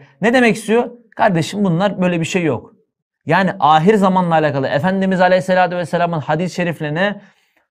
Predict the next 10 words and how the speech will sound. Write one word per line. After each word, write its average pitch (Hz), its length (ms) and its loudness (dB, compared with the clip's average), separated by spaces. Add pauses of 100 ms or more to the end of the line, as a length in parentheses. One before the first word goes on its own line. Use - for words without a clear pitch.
(100)
bu 156 200 4
memlekette 151 840 0 (400)
senelerce 180 840 2
Diyanet 185 360 0
İşleri 151 320 -4
Başkanlığı 190 380 2
yapmış 165 220 -8
adam 208 380 0 (240)
uydurma 160 500 4
diyor. 143 240 0